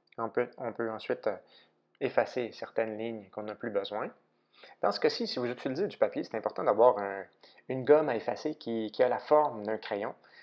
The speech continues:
Donc, ces gommes qui sont très, très petits, très étroits, qui permettent d'aller effacer des, des détails.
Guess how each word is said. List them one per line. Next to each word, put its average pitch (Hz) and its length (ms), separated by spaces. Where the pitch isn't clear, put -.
Donc, 101 160
ces 113 160
gommes 117 280
qui - 80
sont 101 160
très, 107 520
très - 220
petits, - 400
très 113 240
étroits, 131 360
qui - 80
permettent 107 300
d'aller 104 180
effacer 101 300
des, 95 240
des 104 120
détails. 104 420